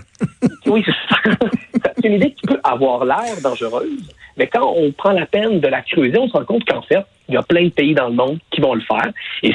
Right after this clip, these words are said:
si on avait un gouvernement qui mettait vraiment ça au cœur de ses priorités,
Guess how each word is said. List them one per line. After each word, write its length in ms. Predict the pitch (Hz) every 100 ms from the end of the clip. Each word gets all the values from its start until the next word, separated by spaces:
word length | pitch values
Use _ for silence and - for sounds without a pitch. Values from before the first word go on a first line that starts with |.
| -
si 60 |
on 100 | 190
avait 180 | 156 160
un 40 | 160
gouvernement 500 | 143 131 131 135 147 _ _
qui 100 | -
mettait 400 | 131 131 143 135 - _
vraiment 340 | 120 151 160 147
ça 80 |
au 80 | 180
cœur 160 | 139 151
de 80 | 147
ses 60 | 143
priorités, 580 | - 120 110 110 135